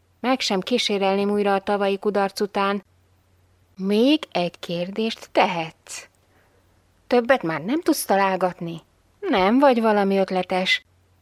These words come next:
Hát én akkor megmondom kereken, apókám, de csak azzal az egy feltétellel, hogyha nem lesz megint egy sereg ellenvetésed. Még időben figyelmeztettem titkárodat is, hogy minden fáradozása amúgy is hiába való lenne,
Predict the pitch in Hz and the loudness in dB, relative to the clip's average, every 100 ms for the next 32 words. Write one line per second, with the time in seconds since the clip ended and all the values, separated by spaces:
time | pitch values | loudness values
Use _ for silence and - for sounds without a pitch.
0 | _ _ - 185 185 202 185 - 190 180 | _ _ -6 -4 0 0 0 0 0 2
1 | 190 190 196 196 190 196 185 180 185 180 | 2 0 0 0 -2 -2 -4 -2 -4 -2
2 | 190 180 190 180 185 - - - _ _ | -2 -2 -2 -2 -4 -10 -20 -20 _ _
3 | 196 202 202 220 262 233 220 208 214 226 | -2 0 0 2 4 4 4 4 2 0
4 | - 214 202 202 190 - 190 196 208 214 | 0 0 0 -2 -4 0 0 2 0 -2
5 | - - - 220 220 233 220 190 - 220 | -12 -14 -8 -4 -2 2 2 2 0 -2
6 | 202 185 185 - 208 190 196 180 175 170 | -2 -2 -4 -2 -2 -2 -2 -2 -4 -6
7 | 170 175 170 170 165 - _ _ _ _ | -6 -6 -4 -4 -6 -12 _ _ _ _
8 | _ _ _ _ _ - 214 220 262 233 | _ _ _ _ _ -2 0 4 4 4
9 | 196 185 220 202 185 175 170 180 - 180 | 4 2 0 0 0 0 -2 -6 -4 -4
10 | 175 202 - 175 175 170 170 175 - - | -2 -4 -4 -2 -2 -2 -4 -6 -6 -8
11 | - - 185 185 214 262 233 202 170 170 | -16 -6 -4 0 4 4 6 4 2 -2
12 | 190 202 190 180 180 180 165 - 170 - | -2 0 0 2 0 0 -2 -4 -6 -4
13 | 185 196 185 170 - 180 175 170 165 170 | -2 0 -2 -2 -4 -2 -2 -2 -2 0
14 | 170 160 165 165 165 160 | 0 0 -2 -2 -4 -6